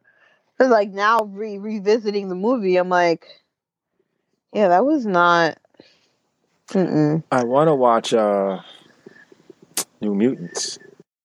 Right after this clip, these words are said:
Speaker 2: but I can't find a good copy.
Speaker 1: My coworker went to go see it in theaters. Said it was pretty cool.
Speaker 2: I don't know. It's a Fox movie.
Speaker 1: True. True.
Speaker 2: They have a
Speaker 1: True.
Speaker 2: track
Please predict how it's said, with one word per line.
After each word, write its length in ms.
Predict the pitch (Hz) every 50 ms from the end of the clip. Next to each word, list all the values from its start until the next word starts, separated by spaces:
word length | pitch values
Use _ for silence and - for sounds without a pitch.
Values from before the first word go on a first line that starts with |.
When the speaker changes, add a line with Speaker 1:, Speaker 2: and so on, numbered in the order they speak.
| _ _ _ _ _ _
Speaker 2:
but 100 | - 110
I 80 | 95 90
can't 400 | - - - - 127 117 110 -
find 340 | _ - 123 110 107 98 98
a 60 | 95
good 220 | 92 - 95 90 -
copy. 440 | - 107 107 107 101 - 101 90 87 - _ _ _ _ _ _ _ _ _ _ _ _ _ _ _ - - - - - - - _
Speaker 1:
My 340 | - 208 226 220 220 220 220
coworker 640 | - - - 233 247 302 359 392 359 - 240 233 233
went 200 | 233 226 226 -
to 60 | 226
go 120 | 214 214
see 180 | 220 - 247 220
it 60 | 208
in 140 | 190 180 175
theaters. 680 | - - 214 262 320 294 226 185 170 170 165 - - _ -
Said 100 | 311 247
it 40 | 202
was 100 | 185 -
pretty 240 | _ 202 170 160 156
cool. 340 | - - 220 202 175 170 170 - _ _ _ _ _ _ _ _ _ _ _ _ _ _ _ _ _
Speaker 2:
I 140 | 113 107 98
don't 140 | 92 87 82
know. 180 | 78 78 76 _ _ _
It's 120 | - - 113
a 60 | 95
Fox 400 | - - 101 85 - - - -
movie. 260 | - 170 160 85 170 - _ _ _ _ _ _ _ _ _ _ _ _ _ _ - - - - - - - _ _ - - -
Speaker 1:
True. 500 | - - 294 285 269 226 180 165 156 156 _ _ _ _ _ _ _ _ _ _ _
True. 560 | - - - - _ 196 196 180 160 139 123 - - - - _ _ _ _ - - 208 _ _
Speaker 2:
They 120 | - 120 113
have 140 | 113 98 104
a 40 |
Speaker 1:
True. 160 | 104 - 175 165
Speaker 2:
track 180 | - 101 -